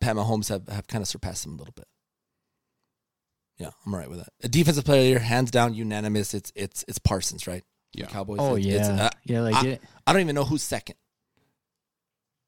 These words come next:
Speaker 3: Yeah, it's by far Parsons.
Speaker 1: Really like Fred Warner from, from the forty-niners. I think he's fantastic, but it,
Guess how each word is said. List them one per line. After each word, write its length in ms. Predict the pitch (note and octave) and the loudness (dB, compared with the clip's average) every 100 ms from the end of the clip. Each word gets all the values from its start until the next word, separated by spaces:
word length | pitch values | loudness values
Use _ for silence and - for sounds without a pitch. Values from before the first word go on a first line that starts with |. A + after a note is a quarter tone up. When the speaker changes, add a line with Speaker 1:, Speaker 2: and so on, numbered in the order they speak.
| _ _ _ _ | _ _ _ _
Speaker 3:
Yeah, 120 | G#2 | -6
it's 180 | G2+ A2 | -4 -4
by 220 | - D3 | -4 -2
far 320 | A2 - G2+ G2 | -2 -2 -4 -2
Parsons. 560 | - G2 - - - _ _ _ _ _ _ _ _ _ | -4 -4 -6 -14 -18 _ _ _ _ _ _ _ _ _
Speaker 1:
Really 260 | B2 D#3+ D#3 | 4 8 8
like 180 | C#3+ C3+ | 8 6
Fred 200 | D3 C3+ | 0 2
Warner 400 | B2 C#3 C#3 C#3 | 4 4 2 -2
from, 140 | A#2+ | -4
from 120 | G#2+ G#2+ | 0 0
the 80 | |
forty-niners. 500 | - A#2+ A2+ A2 A2+ | 2 2 4 4 2
I 80 | G#2+ | 0
think 160 | G2+ G#2+ | 0 -2
he's 140 | A2+ | -2
fantastic, 540 | A2 G2 A2 G#2+ A2 G#2+ | -2 -2 0 0 -2 -4
but 160 | G2+ | -2
it, 160 | G#2+ | 0